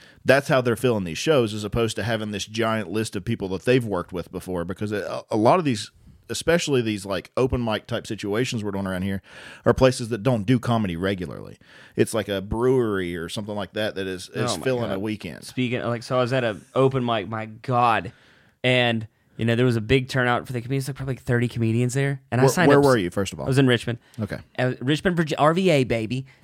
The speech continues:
Speaker 2: And I
Speaker 1: <laughs>
Speaker 2: signed up.
Speaker 1: For work.
Speaker 2: Yeah.
Speaker 1: You didn't, like, go up there for this show.
Speaker 2: No, not because I love the city or anything, 'cause I, I don't.
Speaker 1: <laughs>
Speaker 2: There's so many places I would rather spend my time. I'd, you know, D C's right across the,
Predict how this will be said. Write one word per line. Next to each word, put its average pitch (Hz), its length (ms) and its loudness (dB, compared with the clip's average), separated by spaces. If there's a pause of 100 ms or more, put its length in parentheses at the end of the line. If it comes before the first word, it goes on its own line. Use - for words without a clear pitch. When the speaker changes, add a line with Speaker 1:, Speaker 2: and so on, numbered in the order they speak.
(140)
Speaker 2:
And 117 220 0
I 110 120 0
Speaker 1:
<laughs> - 0 -
Speaker 2:
signed 139 400 0
up. 127 240 2 (420)
Speaker 1:
For 143 220 0
work. 104 380 -2 (400)
Speaker 2:
Yeah. 127 220 0
Speaker 1:
You 139 60 4
didn't, 143 160 2
like, 120 180 0
go 131 180 4
up 117 80 0
there 113 140 0
for 113 100 -8
this 110 140 -4
show. 80 400 -4
Speaker 2:
No, 143 280 2
not 127 200 2
because 123 220 2
I 123 40 2
love 120 180 2
the 107 60 -2
city 113 320 2
or 104 60 0
anything, 110 240 2
'cause 117 260 2
I, 123 180 2 (120)
I 117 60 4
don't. 117 280 2 (180)
Speaker 1:
<laughs> - 160 -8
Speaker 2:
There's 131 140 -6
so - 200 -2
many 135 120 0
places 151 400 0
I 165 80 8
would 151 120 4
rather 156 320 6 (380)
spend 143 260 -2
my 123 120 4
time. 127 260 4
I'd, 123 160 2
you 127 120 0
know, 120 100 0
D 170 160 0
C's 269 220 2
right 262 160 6
across 254 240 2
the, 202 200 0